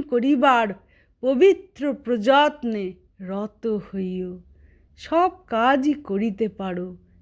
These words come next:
কিন্তু প্রধান কাজটির অনুগত থাকিয়া। ভগবানকে বিত্ত দিয়া সুখী করা যায় না, প্রেম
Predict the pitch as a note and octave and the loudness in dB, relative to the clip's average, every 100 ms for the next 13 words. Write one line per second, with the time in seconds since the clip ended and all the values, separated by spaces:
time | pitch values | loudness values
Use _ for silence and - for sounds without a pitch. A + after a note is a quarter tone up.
0 | _ - G3 F#3+ - D4 F#4+ - _ _ | _ -6 -4 -4 -2 -2 -2 -8 _ _
1 | _ G3 G3+ F#3 A#3+ C4+ C#4+ C4 A3+ G#3+ | _ 0 0 4 4 6 4 0 -2 -4
2 | F3 E3+ B3 F4+ - _ _ F3 F#3+ G#3+ | -6 -8 -4 -4 -8 _ _ -8 -2 0
3 | A3+ G#3+ G3+ F#3+ F#3+ F#3 - F3+ - F#3+ | 2 2 0 -2 -10 -12 -12 -14 -12 -10
4 | F#3 E3+ F3 _ _ - _ _ _ _ | -8 -8 -12 _ _ -20 _ _ _ _
5 | _ _ - C#4+ D4 F4 F#4+ E4+ D#4+ A3 | _ _ -2 0 2 2 4 4 2 -8
6 | A#3+ - _ _ F#3 E3 G#3 G#3 - _ | -8 -12 _ _ -16 -6 -4 -6 -10 _
7 | C#4 D#4 D#4+ D4 F#3 - _ _ _ - | -2 2 4 4 0 -6 _ _ _ -14
8 | A#3 A3 G3+ - G#3+ G3+ G3+ F#3 F3+ F3 | -8 -8 -10 -10 -6 -6 -6 -4 -2 -2
9 | F3 F3 F3+ E3+ F3+ F3 F3 F3 F3 E3+ | -2 -4 -4 -2 0 0 0 -2 -4 -10
10 | _ _ _ _ _ _ _ G#3+ C4 D4+ | _ _ _ _ _ _ _ 2 4 6